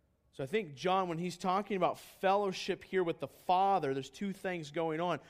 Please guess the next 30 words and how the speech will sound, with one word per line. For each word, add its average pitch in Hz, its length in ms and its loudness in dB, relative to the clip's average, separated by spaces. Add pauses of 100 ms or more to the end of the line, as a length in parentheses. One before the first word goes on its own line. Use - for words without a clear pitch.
(140)
One, 202 240 4
the 220 80 2
priority 190 540 4
of 165 60 2
the 156 60 -2
Father. 175 420 2
Two, 202 680 -2 (1500)
the 165 80 0
word 175 240 4
Christ 208 560 2
indicates 175 580 -2
the 165 100 -4
work 151 480 -2
of 147 220 -2
the 135 80 -8
Son. 165 500 -2
I 135 40 0
think 151 280 -8
John 175 380 -2
is 151 100 -6
saying 185 260 -4
that 151 100 -4
we 165 80 -4
have 156 120 -2
fellowship 208 600 -2
together, 165 560 -2 (2250)
two 220 220 -2
things, 165 500 -2
the 151 140 -4
Father 147 840 2